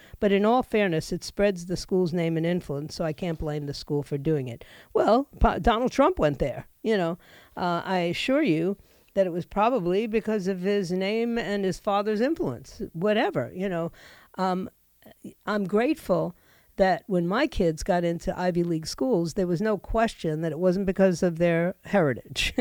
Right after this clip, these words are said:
<laughs> They actually, uh, deserved to go there, and I'm so sorry that I let them. But that's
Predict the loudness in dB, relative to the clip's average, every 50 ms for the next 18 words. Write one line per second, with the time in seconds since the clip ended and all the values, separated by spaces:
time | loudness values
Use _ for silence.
0 | -2 -2 -4 -4 -2 0 0 0 0 -2 -4 -4 -4 -4 -6 -6 -4 -2 -2 -2
1 | -2 -4 -4 -6 -6 -6 -8 -8 -10 -12 -12 -10 -8 -8 -8 -8 -8 -4 -2 0
2 | 2 2 2 0 0 -2 -4 -8 -12 -12 -6 -6 0 2 2 2 2 0 0 0
3 | -2 -2 -4 -6 -6 -6 -6 -8 -10 -8 -6 -2 -2 -2 -2 -2 -4 -2 -2 0
4 | 0 0 0 -2 -2 -4 -4 -4 -2 -2 -2 -4 -4 -8 -10 -12 -10 -8 -8 -2
5 | 0 0 0 0 -2 -6 -14 -18 -20 -20 -20 _